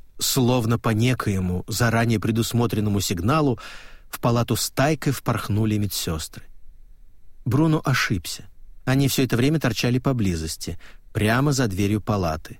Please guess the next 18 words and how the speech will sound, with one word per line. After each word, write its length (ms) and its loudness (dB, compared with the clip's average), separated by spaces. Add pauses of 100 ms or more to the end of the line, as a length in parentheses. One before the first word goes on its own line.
(360)
дожидаясь 520 2
указания 800 0
измерить 580 2
ему 140 -2
температуру 800 0 (300)
и 80 2
кровяное 420 0
давление 600 -2 (200)
и 120 2
выдать 440 2 (100)
пригоршню 500 2
лекарств, 600 -2 (380)
предназначение 760 0
которых 540 -2
ему 280 0
никто 300 -2
не 120 0
объяснил. 600 -4